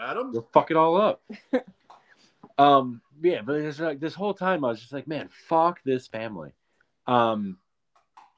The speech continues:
Speaker 2: oh, so I was, I was, this is in my notes where I asked the question: like, Antonio's gift is related to something he has an interest in. So are everybody else's, um, are everybody else's powers related to something they have an, an interest in?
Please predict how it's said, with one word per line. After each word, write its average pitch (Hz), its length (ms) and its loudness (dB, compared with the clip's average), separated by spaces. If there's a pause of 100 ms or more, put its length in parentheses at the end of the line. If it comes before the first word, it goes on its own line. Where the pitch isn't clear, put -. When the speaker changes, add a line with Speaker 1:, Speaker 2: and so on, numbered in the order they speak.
(600)
Speaker 2:
oh, 151 160 4
so 151 180 0
I 151 100 8
was, 143 120 -2
I 151 300 -4
was, 156 260 -4
this 156 160 -8
is 151 60 -18
in 156 180 -6
my 143 100 -2
notes 135 240 -2
where 127 120 -2
I 127 40 -2
asked 131 120 -8
the - 60 -6
question: 131 340 -2
like, 113 140 -2
Antonio's 143 560 0
gift 131 280 2
is 110 100 -2
related 113 380 0
to 110 60 -14
something 110 300 -10
he 113 100 -8
has 104 120 -4
an 101 100 -14
interest 120 440 -10
in. 87 180 -10 (460)
So 135 240 6
are 123 180 6
everybody 131 460 4
else's, 110 680 -2 (560)
um, 95 520 -4 (480)
are 127 140 4
everybody 131 400 2
else's 123 420 0 (120)
powers 101 460 -2
related 101 340 -4
to 98 80 -6
something 104 300 -4
they 101 100 -2
have 95 140 -2
an, 95 240 -6
an 110 120 -6
interest 98 420 -4
in? 90 200 -4